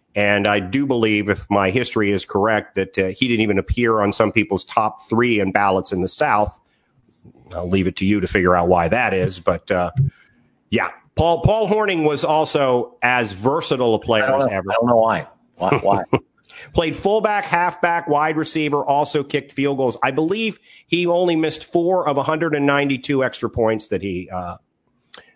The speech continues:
Speaker 1: that he kicked, uh, for the, for the Packers too. Just a, just an all-around versatile, good player.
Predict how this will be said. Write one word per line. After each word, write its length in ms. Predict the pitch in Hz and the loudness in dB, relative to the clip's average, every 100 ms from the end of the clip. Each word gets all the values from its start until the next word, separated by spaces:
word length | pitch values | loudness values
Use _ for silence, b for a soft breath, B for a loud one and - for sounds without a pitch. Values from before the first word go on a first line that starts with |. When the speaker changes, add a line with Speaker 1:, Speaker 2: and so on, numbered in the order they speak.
| _ 98 | _ -2
Speaker 1:
that 160 | 101 | 0
he 80 | 101 | 2
kicked, 400 | - 98 - - _ _ 98 | 0 -2 -4 -18 _ _ -4
uh, 160 | 95 | -4
for 260 | - 107 101 | 0 0 2
the, 100 | 92 - | -2 -2
for 120 | 113 | -2
the 60 | 95 | 0
Packers 420 | 104 95 90 85 | 2 2 0 -2
too. 160 | - 90 | -2 0
Just 180 | 139 139 | 0 -2
a, 40 | |
just 320 | 120 120 135 | -2 -2 0
an 80 | 131 | 0
all-around 520 | 123 123 127 127 117 | 2 2 2 2 2
versatile, 400 | 107 120 120 120 | 2 0 0 0
good 220 | 113 120 113 | 0 0 2
player. 320 | 110 120 | 2 0